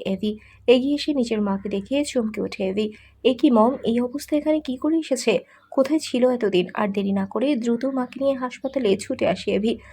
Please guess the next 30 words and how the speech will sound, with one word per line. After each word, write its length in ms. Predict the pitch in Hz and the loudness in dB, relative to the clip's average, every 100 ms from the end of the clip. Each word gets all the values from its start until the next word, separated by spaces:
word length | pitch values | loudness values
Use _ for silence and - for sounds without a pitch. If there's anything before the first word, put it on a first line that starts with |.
| - - | -12 4
ভর্তি 280 | 262 277 294 | 6 6 4
করার 260 | 294 302 | 4 2
পরে 200 | 294 294 285 | 6 6 6
ডাক্তারেরা 440 | 202 196 196 190 | 2 0 2 2
জানিয়ে 360 | 208 208 226 262 | 2 0 0 0
দিয়েও 240 | 277 196 - | 2 2 2
উনি 180 | 220 | -2
তো 100 | 240 277 | -2 -4
মনে 180 | 277 285 | -4 -4
হয় 160 | 302 285 | 0 2
বেশ 200 | 196 196 | 2 -2
কিছুদিন 400 | - 302 294 302 | -8 -8 -4 -4
ধরে 220 | 294 285 294 285 | -2 4 4 4
কিচ্ছু 260 | - - - | -6 -6 -6
খায়নি, 340 | - 202 196 220 214 - _ | -2 0 2 0 -4 -20 _
তাছাড়া 380 | 277 269 302 302 | 2 4 4 4
বিড়বিড় 380 | 294 214 240 262 | 2 -4 -4 -4
করে 180 | 294 294 | 0 0
কি 140 | 294 | 0
যেন 180 | 277 285 285 214 | -2 -2 -2 2
বলছেন। 400 | 190 196 233 196 - - - | 2 2 2 0 -2 -20 -2
"উনি 140 | 254 285 | 2 4
আপনার 260 | 302 294 311 - | 2 2 -2 -2
কি 120 | 277 | -6
হয়?" 280 | - 170 98 - - - _ | 2 2 2 -2 -20 -20 _
এভি 220 | 233 247 | 2 2
বলে, 260 | 277 294 220 - | 0 0 2 0
"আমার 280 | 214 220 | 2 0
মম 260 | 214 208 202 | 0 0 -2
হয়, 240 | 196 196 | -2 -2